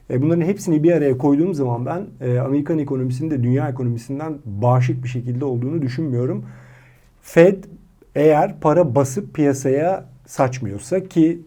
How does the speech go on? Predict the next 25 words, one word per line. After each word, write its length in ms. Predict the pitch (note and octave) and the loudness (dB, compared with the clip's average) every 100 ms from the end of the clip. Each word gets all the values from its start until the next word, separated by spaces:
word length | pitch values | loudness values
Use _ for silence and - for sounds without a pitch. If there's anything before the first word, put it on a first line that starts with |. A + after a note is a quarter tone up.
| - | -6
tam 180 | D3+ | -4
tersi 460 | B2+ A2+ - F#3 E3 | -4 -6 -4 -4 -2
bilançoda 460 | C#3 A#2+ - A#2 E3+ | -2 -2 -4 -6 -6
küçülüyor 560 | B2 - A#2+ G#2+ D3+ G3 - - - | -6 -4 -4 -2 -6 -10 -20 -18 -2
ve 80 | C#3 | 0
üstüne 260 | C3 C3 | 0 0
üstlük 360 | E3 A#2+ - - - - - _ _ - | 0 -2 -6 -10 -14 -20 -20 _ _ -2
geldiğimiz 440 | C3 C3 D#3+ C#3+ | 0 2 2 2
noktada 400 | B2 B2+ C3 F#3 C#3 - | -2 -2 -4 -6 -6 -6
bir 220 | B2+ G#3+ - | -2 -2 -6
kısa 220 | - F3 | 0 6
vadeli 300 | F3 C#3 A#2+ | 6 6 0
faiz 320 | A#2 C3+ D3 | 0 0 0
oranları 420 | C3 A#2+ A2+ G#2 G2+ | 0 -2 -2 -6 -4
beş 240 | D3 C#3+ | -4 -4
yirmi 120 | D#3+ | -4
beş, 200 | D#3+ D#3 | -4 -2
beş 260 | D#3 D#3 - | -2 -2 -8
buçuk 200 | - - | -10 -2
aralığında, 600 | D#3 D#3 D#3 D3+ E3+ F#3+ - - - - - _ _ _ A#2 - - | 0 2 0 0 -2 -4 -10 -20 -20 -20 -20 _ _ _ -20 -14 -4
e, 280 | B2 A#2 B2 - - - | 0 0 0 -4 -18 -10
bir 180 | A#2 E3+ | -4 0
taraftan 640 | A3 E3+ C#3+ - D3 C3+ C3 | 4 4 2 -2 -2 -2 0
da 340 | E3 F3+ - - _ _ | 2 0 -4 -18 _ _
fed'in 520 | - B2+ C#3+ F3 F3+ | -2 2 2 2 -2